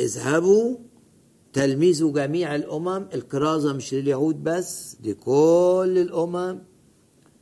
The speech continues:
كل الناس، فرنساويين، إنجليز، كله، كله، الدعوة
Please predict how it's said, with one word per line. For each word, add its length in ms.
كل 220
الناس، 520
فرنساويين، 760
إنجليز، 760
كله، 320
كله، 360
الدعوة 600